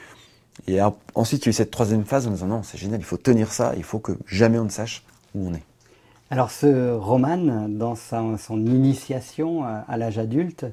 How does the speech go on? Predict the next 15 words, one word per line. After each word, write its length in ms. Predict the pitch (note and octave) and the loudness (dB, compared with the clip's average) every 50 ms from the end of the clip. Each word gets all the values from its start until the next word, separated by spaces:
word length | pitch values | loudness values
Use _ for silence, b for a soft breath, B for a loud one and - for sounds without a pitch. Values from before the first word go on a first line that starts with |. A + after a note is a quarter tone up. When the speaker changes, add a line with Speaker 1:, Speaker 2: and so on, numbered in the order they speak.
| b b b b b b | b b b b b b
Speaker 2:
tout 160 | - E3 E3 | 0 2 4
d'un 180 | D3 C#3+ C3+ | 4 4 2
coup, 420 | A#2+ - - D3+ E3 F3 F3+ F#3 F#3 | 0 -2 0 0 2 2 2 2 2
la 160 | E3+ C3+ B2+ | 0 0 -2
sensation 840 | B2 - - B2 - - C3 - - - - D3+ D#3 E3 F3 F3 D#3 - _ | -4 -6 -8 -8 -6 -8 -10 -10 -10 -10 -8 -6 -4 -2 -4 -4 -6 -8 _
qu'une, 440 | - - B2 B2+ C3 C3 B2+ B2 B2 | -14 -8 -6 -4 -2 0 0 0 0
euh, 220 | A#2 A#2 A#2 A2+ G#2+ b b b b b b b b b b - | -2 -4 -4 -6 -8 b b b b b b b b b b -2
humeur 720 | C#3 C3+ C#3+ D3 C#3+ C#3+ C#3+ C#3+ D3+ E3 F3 F3+ F3 D#3 A#2+ | 2 4 6 6 8 6 6 4 4 2 2 2 0 0 0
ou 140 | A#2+ B2+ B2+ | 2 2 2
une 80 | B2 | 2
sensa-, 420 | B2 - D#3 C3+ - D3+ C#3+ D3 C#3+ | 2 0 -6 -4 -2 -2 -2 -2 -2
ou 200 | D#3+ D#3 D3+ C3+ | 0 2 4 4
une 120 | C3 C3 | 6 4
métaphore 580 | C#3 D3+ D3 - D3 C3 - - D#3 D3 C3 B2+ | 4 2 2 0 -2 -4 -4 -4 -6 -6 -6 -4
végétale, 880 | A#2 C3+ B2 A#2 C#3+ B2+ - - D3+ E3 F3 F3+ E3 C#3+ B2+ A#2+ A#2 | -4 -4 -2 -2 -4 -4 -4 -4 -6 -4 -4 -4 -4 -4 -4 -4 -6